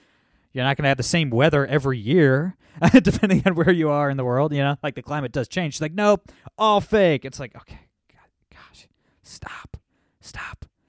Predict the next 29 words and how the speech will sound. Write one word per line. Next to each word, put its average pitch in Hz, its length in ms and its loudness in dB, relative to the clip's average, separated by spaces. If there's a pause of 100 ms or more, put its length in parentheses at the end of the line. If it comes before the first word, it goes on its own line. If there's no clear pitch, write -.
(240)
stop." - 400 -18 (800)
Of - 100 -18
course - 340 -6
climate 139 320 -4
change 123 220 -6
is 110 120 -8
real. 107 260 -6
Even 175 200 0
if 240 100 -4
you 226 120 -4 (100)
don't 180 240 -2
think 185 260 -6 (140)
human 165 260 -6
beings 165 240 -6
have 160 120 -4
anything 165 280 -2
to 156 80 -2
do 165 120 0
with 156 120 2
it, 104 140 -4 (440)
like, 113 140 -12
the 127 80 -8
climate 143 400 -4
does 131 260 -6
change. 127 640 -10
You 113 100 -20
can't 123 220 -6
deny 123 280 -6
that. 131 280 -4